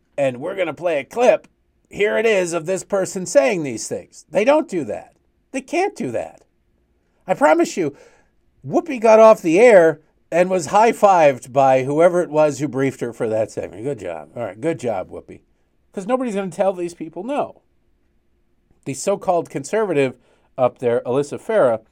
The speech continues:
she, uh, she hates Donald Trump. She worked for Donald Trump. It's weird. She didn't hate him until she stopped working for him, until she stopped hammering those checks,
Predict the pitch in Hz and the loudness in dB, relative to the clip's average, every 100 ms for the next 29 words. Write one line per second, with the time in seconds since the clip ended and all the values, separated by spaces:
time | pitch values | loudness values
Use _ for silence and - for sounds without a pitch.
0 | _ _ _ _ _ _ _ - - 160 | _ _ _ _ _ _ _ -16 -4 -2
1 | 156 147 131 113 _ _ _ _ _ _ | 2 4 4 2 _ _ _ _ _ _
2 | _ 202 156 156 151 131 113 110 - 135 | _ -4 0 0 0 -6 -6 -10 -12 -12
3 | _ _ _ _ _ _ _ _ _ _ | _ _ _ _ _ _ _ _ _ _
4 | - 123 98 120 _ 113 107 101 98 92 | -14 -10 -8 -8 _ -10 -8 -10 -12 -14
5 | 101 104 _ _ - 117 127 110 - 120 | -14 -14 _ _ -16 -4 -2 -2 -6 -10
6 | 104 127 131 110 98 _ _ _ _ _ | -10 -4 -4 -4 -8 _ _ _ _ _
7 | - 98 - 104 - - 117 - 101 117 | -20 -14 -10 -10 -12 -2 -2 -2 -4 -6
8 | 110 87 87 80 - 117 - 131 110 131 | -6 -18 -18 -14 -12 -12 -6 -4 -4 -6
9 | 120 110 104 95 - 143 110 _ | -8 -8 -12 -16 -4 -2 -2 _